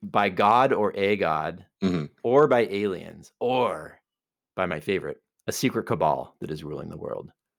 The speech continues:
Speaker 1: the glitterati.
Speaker 2: <laughs> And is the idea of tampering, is it comforting to know that there is a group keeping things on the rails? And,
Speaker 1: Mm-hmm.
Speaker 2: um, I mean, that,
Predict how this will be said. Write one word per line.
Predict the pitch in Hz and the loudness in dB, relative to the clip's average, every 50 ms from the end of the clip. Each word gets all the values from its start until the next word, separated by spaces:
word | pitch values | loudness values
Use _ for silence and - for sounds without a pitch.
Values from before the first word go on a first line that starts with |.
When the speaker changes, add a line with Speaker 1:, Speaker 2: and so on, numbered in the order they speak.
| _ _ _ _ _ _ _ _ _ _ - | _ _ _ _ _ _ _ _ _ _ -2
Speaker 1:
the | 113 110 | 0 2
glitterati. | 107 110 101 87 87 80 73 73 73 60 58 - - _ _ _ _ _ _ - | 4 4 4 4 4 2 2 0 -2 -4 -8 -12 -16 _ _ _ _ _ _ -8
Speaker 2:
<laughs> | 110 - - 139 127 - - - - - _ _ - - - - - - _ 120 | -4 2 4 4 4 4 -2 -6 -8 -8 _ _ -20 -20 -20 -20 -20 -4 _ 4
And | 127 135 | 4 6
is | 143 151 139 - | 6 4 4 6
the | 175 170 165 | 6 6 8
idea | 156 143 135 143 143 147 | 6 6 6 6 6 6
of | 135 120 - | 6 4 2
tampering, | - 120 127 131 - 131 113 104 95 95 92 - _ _ _ _ _ _ | 0 0 0 2 4 4 4 4 2 0 -4 -8 _ _ _ _ _ _
is | - 95 98 | -8 -6 -6
it | 120 | -6
comforting | - - 95 117 120 - 85 65 65 67 - _ | -2 -2 -2 -2 0 -2 -4 -4 -6 -12 -18 _
to | - 98 87 | -6 -6 -4
know | 85 87 87 87 87 | -2 0 0 0 0
that | 82 85 80 80 | 0 -2 -2 -2
there | - 90 90 90 90 | 0 0 0 2 0
is | 85 82 | -2 -4
a | 87 | -6
group | 78 - - 87 87 92 92 - _ - _ _ _ _ _ _ _ _ _ _ _ _ _ | -12 -10 -6 -2 -2 -2 -2 -4 _ -18 _ _ _ _ _ _ _ _ _ _ _ _ _
keeping | - 113 101 - 113 101 98 | 0 0 0 2 2 0 0
things | - - 92 90 95 95 - | 2 4 4 4 4 2 0
on | 87 85 87 85 | 0 -2 -2 -2
the | 82 76 | -6 -6
rails? | 71 76 80 80 78 69 60 64 - - - _ _ _ - | -4 -2 0 0 -2 -2 -6 -8 -12 -16 -20 _ _ _ -14
And, | 80 82 78 76 76 73 | -14 -12 -12 -14 -16 -18
Speaker 1:
Mm-hmm. | - - - 95 95 95 92 92 98 104 - 71 | -16 -10 -8 -8 -6 -6 -8 -10 -10 -12 -14 -16
Speaker 2:
um, | 67 65 71 71 - | -16 -16 -18 -20 -14
I | - 90 | -8 -4
mean, | 92 90 82 82 | -4 -2 -2 -2
that, | 85 85 85 - | -2 -2 -2 -2